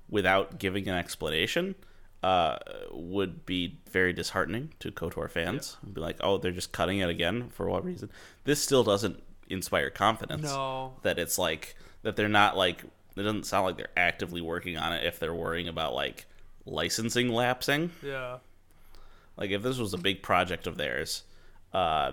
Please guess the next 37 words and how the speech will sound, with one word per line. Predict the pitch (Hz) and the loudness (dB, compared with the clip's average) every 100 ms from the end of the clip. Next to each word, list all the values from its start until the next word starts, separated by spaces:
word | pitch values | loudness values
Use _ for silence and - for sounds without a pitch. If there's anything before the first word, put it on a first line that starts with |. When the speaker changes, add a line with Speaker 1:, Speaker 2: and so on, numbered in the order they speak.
| 87 | 0
Speaker 1:
they | 85 101 | 2 4
would | 95 87 | 2 -2
be, | 87 85 87 80 | -2 -2 -2 -2
I | - 85 | -2 -2
feel | 101 | 0
like | 92 - | 0 0
they | |
would | 80 | -4
be | 87 - | -4 -4
on | 85 90 | -2 -2
top | 87 80 73 73 | -2 -2 -2 -4
of | |
that | 67 - | -6 -6
shit. | - 71 - | -4 -4 -4
Speaker 2:
Yeah. | - - - - - - - - - - - - - - - - - - - - | -10 -18 -18 -18 -18 -20 -20 -20 -20 -20 -20 -20 -20 -18 -18 -18 -20 -20 -20 -16
Yeah, | 170 180 180 | -2 4 6
but, | 165 180 - | 4 0 4
um, | 175 180 175 - | 6 6 4 -2
hopefully | 165 190 247 | -2 0 0
it's | 202 | 0
just | 214 | -2
a | 208 | -4
mistake, | 214 - 175 226 - - | -4 -4 -4 -4 -10 -8
um, | 160 156 156 151 151 - - - - - - - | -4 -2 -2 -4 -8 -12 -20 -20 -20 -20 -20 -10
and | 151 147 147 147 143 143 139 | -6 -4 -4 -2 -4 -4 -8
we'll | 139 | -10
have, | 131 143 139 | -6 -4 -4
like, | 139 | -8
a | |
new | 139 135 | -8 -8
trailer | - 139 127 135 | -8 -6 -4 -4
up | 175 - | -6 -6
or | 151 | -10
something | 160 165 | -10 -10
like | 165 | -10
that | 175 - - 160 | -12 -16 -20 -16
with, | 151 135 | -14 -14